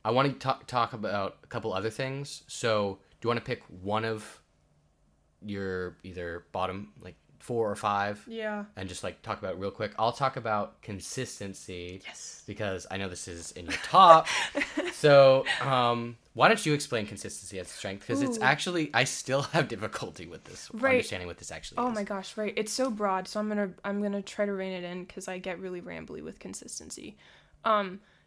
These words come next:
Speaker 2: it's my number three, and it's probably the one I identify with the most, I think,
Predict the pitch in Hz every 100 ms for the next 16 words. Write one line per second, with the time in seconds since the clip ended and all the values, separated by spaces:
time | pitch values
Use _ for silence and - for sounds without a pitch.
0 | - 226 233 220 214 214 226 - 190 180
1 | 180 - 196 190 - 208 196 202 208 196
2 | 185 180 180 180 180 175 175 185 175 175
3 | 170 - 170 170 170 - 180 180 180 190
4 | -